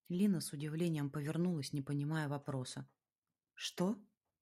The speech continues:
Тимур поднялся и быстро догнал её, пригвоздив к двери взглядом.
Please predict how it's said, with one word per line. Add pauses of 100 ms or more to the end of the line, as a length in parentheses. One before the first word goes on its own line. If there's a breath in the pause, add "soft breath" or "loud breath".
(1080)
Тимур
поднялся
и
быстро
догнал
её,
пригвоздив
к
двери
взглядом.